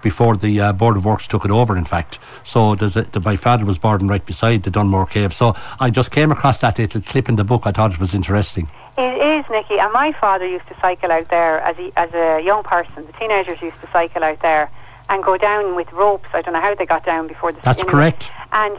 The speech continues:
Speaker 2: and years later, he got a job as a, as a guide in the Dunmore Caves. So he only left last year, so he was working there for years as a, as a guide. So, yeah, I have a great fondness for the Dunmore Caves.
Speaker 1: Yeah, well, before, look, before we finish, we need to find out a bit about yourself, Angela, and your Kilkenny connection. You might just tell our listeners that.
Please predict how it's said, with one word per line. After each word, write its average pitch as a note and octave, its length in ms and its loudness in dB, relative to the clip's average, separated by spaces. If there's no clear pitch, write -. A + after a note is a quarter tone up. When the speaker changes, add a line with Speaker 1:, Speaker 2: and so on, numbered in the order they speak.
Speaker 2:
and A3+ 180 -2
years D4+ 320 0
later, A#3+ 400 2
he F#3+ 100 -2
got F#3+ 160 0
a F3+ 60 -6
job A3 340 2
as E3+ 160 -4
a, - 260 -4
as G3 180 -2
a F#3+ 40 -12
guide A3 360 0
in G3+ 120 -8
the E3+ 60 -8
Dunmore E3+ 360 0
Caves. E3 380 -2
So F#3+ 380 4
he B3 160 -2
only C4+ 160 0
left A3+ 300 0
last G#3+ 320 0
year, F3 280 -4
so F3 80 -2
he F#3 120 -6
was F3+ 120 -12
working F#3+ 300 0
there E3 160 -2
for E3+ 140 -12
years E3 320 -4
as D#3 180 -6
a, - 180 -2
as E3 160 -4
a E3+ 60 -8
guide. E3 320 -2
So, E3 220 -4
yeah, G3 200 0
I F#3+ 80 2
have G3+ 140 -2
a - 20 -4
great F#3+ 240 0
fondness E3+ 360 -2
for - 200 -10
the C#3+ 100 -14
Dunmore D3+ 320 -10
Caves. - 240 -8
Speaker 1:
Yeah, G#2+ 120 2
well, A2+ 160 4
before, E3 320 2
look, C#3+ 160 2
before D#3 260 2
we C#3 120 2
finish, A#2+ 280 -2
we A#2+ 80 -2
need D3+ 140 2
to D3+ 60 -6
find C3 200 2
out A#2+ 100 4
a G#2 60 2
bit G#2 140 0
about A2 240 0
yourself, G#2+ 360 0
Angela, G2 340 2
and G2+ 120 2
your G2+ 80 0
Kilkenny G#2 400 -2
connection. F#2 480 0
You G#2 60 2
might A2+ 180 2
just - 160 -2
tell A2 160 0
our G2+ 100 2
listeners E2+ 380 -2
that. D#2 240 -4